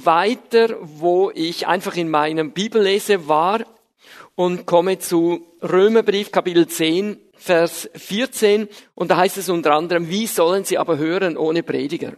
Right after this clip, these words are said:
Und das hat natürlich total eingeschlagen, kannst du dir ja vorstellen. Ich bin dann wieder zu den Ältesten, zum Pastor gegangen, habe gesagt, „Aber jetzt müsst ihr mich wirklich gehen lassen.“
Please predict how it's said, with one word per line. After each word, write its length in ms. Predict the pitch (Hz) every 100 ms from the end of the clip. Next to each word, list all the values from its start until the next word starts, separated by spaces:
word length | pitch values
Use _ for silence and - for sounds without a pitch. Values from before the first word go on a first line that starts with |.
| _ _ _ _ _ - - _
Und 120 | 196
das 140 | 190 220
hat 120 | 233
natürlich 420 | 214 220 214 208
total 400 | - 196 185 214
eingeschlagen, 760 | 175 165 208 208 160 139 127 139
kannst 220 | 160 160
du 60 | 175
dir 100 | 160
ja 120 | 151
vorstellen. 760 | 147 165 185 - 165 180 202 196 _ _ _
Ich 180 | - -
bin 220 | - 190
dann 340 | 185 170 170 175 - - _
wieder 340 | 139 214 233
zu 160 | 233 214
den 140 | 170
Ältesten, 500 | 151 185 208 196 208
zum 200 | 185 170
Pastor 340 | 165 175 - 185
gegangen, 380 | 190 180 170
habe 120 | 170 160
gesagt, 240 | 156 156
„Aber 160 | 151 160
jetzt 220 | 170 -
müsst 260 | 185 -
ihr 60 | 185
mich 420 | 165 175 - - _ _
wirklich 400 | 180 196 202 202
gehen 260 | - 175 208
lassen.“ 480 | 190 202 - 240